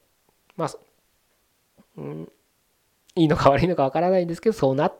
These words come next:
ちゃってるのは仕方ないんで、じゃあ、しょ-、そうなっちゃってる社会の中で自分がね、どう立ち振る舞いをするのかっていうのは、自分で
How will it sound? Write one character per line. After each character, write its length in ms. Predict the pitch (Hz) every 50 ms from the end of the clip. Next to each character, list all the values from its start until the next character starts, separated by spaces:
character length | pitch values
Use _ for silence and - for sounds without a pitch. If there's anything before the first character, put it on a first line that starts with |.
| _
ち 80 | - -
ゃ 60 | 190
っ 120 | - - -
て 100 | - 156
る 100 | 175 185
の 80 | 175
は 60 | 127
仕 100 | - -
方 240 | - 135 - - 147
な 100 | 151 165
い 80 | 165 147
ん 80 | 131
で、 220 | 131 135 131 131 - - - - - - - - - _ _ _ -
じ 60 | 175
ゃ 60 | 170
あ、 20 | -
し 100 | - -
ょ-、 100 | - -
そ 200 | - - 143 139
う 20 | 139
な 120 | 147 160
っ 60 | 175 -
ち 100 | - 202
ゃ 40 | 175
っ 140 | - -
て 100 | - 139
る 460 | 135 170 220 208 165 - - - _ _ _ _ _ _ _ _ _ _ _ -
社 160 | - 156 151
会 220 | - 180 160 139
の 80 | 131 135
中 220 | 147 143 - 202
で 100 | 185 160
自 160 | 123 123 123
分 180 | 123 131 131 143
が 120 | 151 156
ね、 180 | 165 185 - _ _ _ _ _ -
ど 320 | 165 220 208 147 - - - _ _ _
う 40 | - -
立 100 | 117 -
ち 120 | - 131
振 140 | 107 131 131
る 120 | 135 135
舞 180 | 139 139 143 147
い 20 |
を 80 | 143 135
す 120 | - 147
る 100 | 147 185
の 120 | 226 202 160
か 120 | - 131
っ 120 | 151 - -
て 80 | 160
い 40 | 156
う 20 |
の 140 | 151 131 131
は、 200 | 139 160 190 - - _ - - - - _ _
自 180 | - 135 123 135
分 180 | 139 139 143
で 200 | 143 165 - -